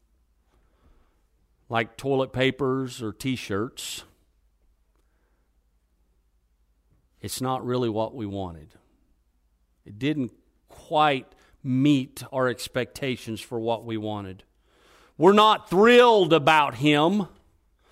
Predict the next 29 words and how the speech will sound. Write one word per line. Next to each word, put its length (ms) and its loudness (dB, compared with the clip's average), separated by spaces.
We're 120 6
not 300 4
thrilled 360 6
about 340 2
the 60 -4
gift. 520 2
He 180 6
just 300 2
becomes 500 4
a 80 4
part 320 4
of 100 0
our 160 4
life, 520 2
just 280 4
something 460 4
that 200 6
we 180 0
do. 400 6
It's 160 6
just 320 4
something 440 4
that, 240 6
that 340 2
takes 260 2
place 400 2
in 80 4
our 220 4
life. 520 2